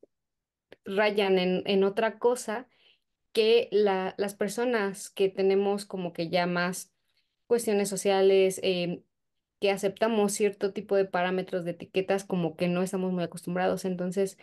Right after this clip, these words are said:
creo que esas personas sí, sí son personas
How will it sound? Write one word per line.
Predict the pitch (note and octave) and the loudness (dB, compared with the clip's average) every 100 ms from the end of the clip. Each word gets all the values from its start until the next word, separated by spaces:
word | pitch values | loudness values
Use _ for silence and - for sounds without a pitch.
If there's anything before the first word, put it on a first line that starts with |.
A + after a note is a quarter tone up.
| - - | -20 -18
creo | - G#3+ | -4 -4
que | |
esas | G#3+ A3 | 0 -4
personas | G#3+ G3 G3 F#3+ F#3+ | 0 0 2 0 0
sí, | F#3+ F#3 F3+ E3+ _ | -2 -2 -4 -6 _
sí | - | -6
son | G3 G3 G3 F#3+ - _ _ _ | 0 2 2 0 -6 _ _ _
personas | - E3+ E3+ F3+ F3 F3 - | -6 -6 -2 -2 -2 -2 -8